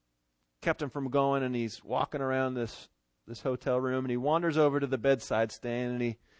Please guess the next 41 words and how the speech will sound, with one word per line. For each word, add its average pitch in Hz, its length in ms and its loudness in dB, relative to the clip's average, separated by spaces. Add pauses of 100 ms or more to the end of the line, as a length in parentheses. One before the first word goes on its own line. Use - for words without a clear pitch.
(180)
he 127 140 2
opens 139 380 4
up 123 200 2 (500)
the 120 80 -10
nightstand. 117 420 -2
You 143 100 -2
know 147 80 2
what 120 120 4
he 107 40 0
found, 107 300 -4
right? 110 300 0 (840)
A 107 60 -16
Bible 123 340 2
had 98 80 -4
been 101 100 -8
put - 220 -12
there. 98 240 -14 (640)
So 135 60 -8
he 135 60 -2
takes 180 280 4
out 165 140 6
this 156 140 -4
Bible, 143 440 6
and 131 80 -2
he's, 123 180 -4 (120)
he's 135 160 -6
thumbing 151 320 -2
through 151 200 4
it, - 20 8
and 135 100 4
he 135 80 0
opens 160 440 2
up, 151 220 6
and 127 120 -2
he, 127 180 0 (100)
he 143 100 2
opens 156 300 2
up 160 140 0
to 151 80 -6
the 135 80 -4
f-, - 140 -8